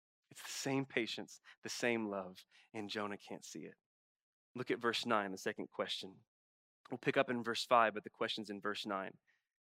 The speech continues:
It says, "So Jonah went out of the city and sat under the east of the city and made a booth for himself. And he sat under the shade, uh, until he could see what would become of the city." So he looks and he goes,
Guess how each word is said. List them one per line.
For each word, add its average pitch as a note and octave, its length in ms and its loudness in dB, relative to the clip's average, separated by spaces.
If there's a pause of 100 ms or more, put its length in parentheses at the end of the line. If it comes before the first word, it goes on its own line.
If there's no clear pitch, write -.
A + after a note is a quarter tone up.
(280)
It B2+ 80 -2
says, D#3 140 4
"So D#3 100 4
Jonah E3 320 12
went F3+ 160 12
out C#3+ 160 12
of D#3+ 60 6
the E3+ 60 2
city A#2+ 340 4
and A#2+ 100 2
sat D3 320 12
under C#3 320 6 (320)
the C#3 180 2
east D3+ 220 4
of C3+ 60 4
the A#2 80 0
city A#2 320 2
and A#2 80 2
made C3+ 140 10
a B2+ 40 4
booth D#3+ 320 6
for C3 140 2
himself. G#2 580 0
And A#2+ 100 2
he B2 60 2
sat F3 300 12
under F3 160 8
the D3 100 2
shade, B2 540 8 (500)
uh, B2 280 10
until A#2+ 220 -2
he E3+ 100 4
could C#3+ 180 -2
see - 200 2
what D3 140 8
would C3 100 4
become D3 300 8
of C3 80 8
the A#2 80 0
city." B2+ 240 4
So B2 140 -2
he E3 180 2
looks F3 300 10
and D3+ 60 6
he C#3 40 6
goes, B2+ 260 8